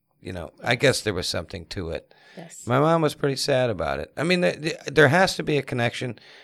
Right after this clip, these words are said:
Speaker 1: because you have all those years. There was always Queen Elizabeth.
Speaker 2: Always.
Speaker 1: That was a constant. So there's a connection that way. That's
Speaker 2: Yeah.
Speaker 1: probably all I have from it is that,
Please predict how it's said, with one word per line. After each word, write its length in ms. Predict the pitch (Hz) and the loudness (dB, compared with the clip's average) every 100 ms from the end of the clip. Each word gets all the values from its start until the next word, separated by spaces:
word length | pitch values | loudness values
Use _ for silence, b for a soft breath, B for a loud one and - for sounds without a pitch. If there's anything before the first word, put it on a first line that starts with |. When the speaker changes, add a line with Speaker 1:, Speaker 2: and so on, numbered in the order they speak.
| B | B
Speaker 1:
because 320 | - 127 135 110 | -6 2 2 4
you 80 | |
have 140 | 101 - | 2 2
all 300 | - 120 135 | 4 6 6
those 300 | 127 123 113 | 4 0 -2
years. 440 | 107 101 95 85 - b b _ | -2 0 0 -4 -10 b b _
There 120 | 110 104 | 2 4
was 180 | 98 - - | 2 -4 4
always 380 | 120 127 120 107 | 6 6 4 0
Queen 260 | - 110 104 | -4 -4 -2
Elizabeth. 580 | 101 101 101 92 92 | -2 -4 -4 -2 -2
Speaker 2:
Always. 260 | 98 101 - | -4 -6 2
Speaker 1:
That 180 | 107 85 | 2 4
was 160 | 95 | 0
a 80 | - | -2
constant. 760 | - - 117 110 - - 98 98 b b b b | -8 -2 0 0 -2 -4 -6 -8 b b b b
So 240 | - 107 | 0 2
there's 240 | 107 127 117 | 2 2 0
a 60 | |
connection 480 | - 113 104 - 87 | -2 -2 -2 -4 -4
that 220 | 90 85 | -4 -2
way. 120 | 90 95 | -4 2
That's 200 | 143 - | 2 4
Speaker 2:
Yeah. 60 | |
Speaker 1:
probably 300 | 156 127 113 | 4 4 4
all 220 | 107 110 113 | 4 4 4
I 140 | 123 | 2
have 340 | 113 87 78 - | 0 -2 -4 -6
from 260 | 90 92 | -8 -6
it 160 | 92 95 | -6 -8
is 240 | 101 90 | -10 -8
that, 300 | - 95 - | -8 -8 -10